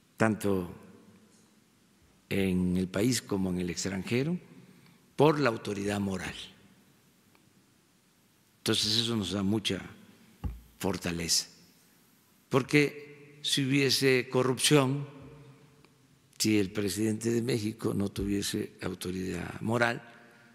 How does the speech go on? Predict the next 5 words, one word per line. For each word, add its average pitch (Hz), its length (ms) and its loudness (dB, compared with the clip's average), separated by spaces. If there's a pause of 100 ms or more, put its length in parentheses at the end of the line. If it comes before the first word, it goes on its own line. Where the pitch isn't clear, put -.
(200)
pues 180 200 4
entonces, 131 800 0 (1200)
eh, 101 300 -2
seríamos, 123 800 -2 (1200)
eh, 98 880 -2